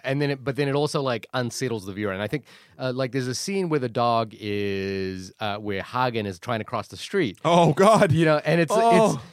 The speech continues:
Speaker 1: it's brutal to watch, but it's, it's, it's
Speaker 2: Oh.
Speaker 1: just, it's beautifully done with this handheld camera because it really
Speaker 2: Yeah.
Speaker 1: feels frenetic. You're like,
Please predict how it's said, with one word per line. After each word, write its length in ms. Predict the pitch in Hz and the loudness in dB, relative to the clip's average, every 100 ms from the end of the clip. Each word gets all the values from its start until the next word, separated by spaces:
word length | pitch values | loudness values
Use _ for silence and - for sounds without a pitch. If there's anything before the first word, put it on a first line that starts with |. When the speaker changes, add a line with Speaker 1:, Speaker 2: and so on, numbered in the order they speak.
| _ | _
Speaker 1:
it's 180 | 175 143 | -2 -2
brutal 360 | 135 202 294 269 | 0 2 2 2
to 80 | 214 | 2
watch, 260 | 233 208 | 2 2
but 100 | 151 | 0
it's, 100 | 151 208 | -2 0
it's, 100 | 208 | 2
it's 100 | 208 | 2
Speaker 2:
Oh. 420 | 202 185 170 156 | 4 4 2 2
Speaker 1:
just, 180 | 202 - - | -2 -4 -6
it's 160 | 156 123 | -6 -2
beautifully 420 | 151 226 240 196 | -2 0 0 -2
done 320 | 143 160 156 | 0 0 0
with 100 | 127 | -2
this 160 | 123 110 | -4 -6
handheld 440 | 135 135 127 117 | -6 -2 -2 -4
camera 280 | - 139 127 | -4 -4 -4
because 200 | 110 123 | -4 -4
it 80 | 127 | -2
really 200 | 131 147 | 0 0
Speaker 2:
Yeah. 60 | 113 | 0
Speaker 1:
feels 280 | 143 131 123 | -2 -2 -4
frenetic. 460 | 123 123 131 123 | -4 -2 0 -2
You're 80 | 117 | -4
like, 160 | 107 | -4